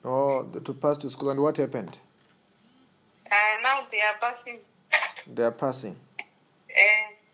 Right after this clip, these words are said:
Speaker 1: Okay. Yeah, I want to pray for you, ne?
Speaker 2: Okay.
Speaker 1: Um, for God to restore your marriage.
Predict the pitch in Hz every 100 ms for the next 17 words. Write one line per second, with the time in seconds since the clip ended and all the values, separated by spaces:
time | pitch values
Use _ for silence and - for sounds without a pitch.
0 | _ _ _ _ _ _ _ _ _ _
1 | _ _ _ _ _ _ - _ _ _
2 | _ - 131 131 123 80 143 185 165 -
3 | 175 220 247 180 - 170 170 170 135 135
4 | 143 135 240 - - _ _ _ _ _
5 | _ _ _ _ - 220 - 254 240 233
6 | - _ _ _ - - - _ _ _
7 | _ - 151 170 175 170 170 165 - _
8 | _ - - 165 139 165 196 185 156 143
9 | - 175 160 151 131 139 143 123 92 -